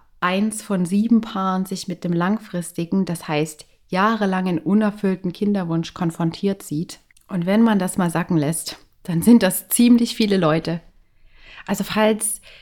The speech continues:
Menschen diesen Podcast hören, die mit dem ganzen Thema bisher relativ wenig Berührungspunkte hatten, dann möchte ich euch mit an die Hand geben,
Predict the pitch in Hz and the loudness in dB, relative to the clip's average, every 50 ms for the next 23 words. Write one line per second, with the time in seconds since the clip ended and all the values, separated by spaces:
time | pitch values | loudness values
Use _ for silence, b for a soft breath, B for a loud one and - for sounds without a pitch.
0 | B B B 202 208 220 233 220 214 214 196 196 196 196 185 - 202 196 - - | B B B 2 4 4 4 4 2 0 0 2 2 0 0 0 -2 -4 -4 -4
1 | - 185 180 175 - - - 202 190 196 190 190 175 170 175 175 175 185 185 170 | -6 -6 -6 -6 -6 -4 -2 2 2 4 4 2 2 0 -2 -2 -2 -2 -4 -2
2 | 180 185 190 190 - 202 190 - - 202 196 190 180 175 180 180 - - 190 180 | 0 0 0 0 0 -2 -2 0 0 0 0 0 0 -2 -4 -6 -4 -4 -4 -4
3 | 175 170 185 180 185 180 - 196 180 - - 202 202 202 190 - - 190 180 190 | -2 -4 -4 -4 -4 -4 -4 -6 -6 -2 2 2 4 4 4 2 0 -2 0 2
4 | 190 190 185 175 - - - 175 165 - - 170 165 160 - - 185 185 B B | 2 2 0 0 -2 -2 -2 0 0 0 -2 -4 -6 -6 -4 -4 -4 -6 B B
5 | B B B - 185 185 185 196 202 214 208 208 208 208 - - 185 185 185 196 | B B B -2 0 4 6 6 6 4 4 2 -4 -4 -4 -2 -2 -2 -2 -4
6 | - - b b b b b - - - - 190 196 - - - 196 185 180 180 | -6 -10 b b b b b -20 -20 -10 -4 -2 -2 -2 0 0 0 0 0 -2
7 | 165 185 185 190 196 - - 175 165 170 180 202 | -2 0 0 0 -2 -2 -2 -2 -2 0 -2 -4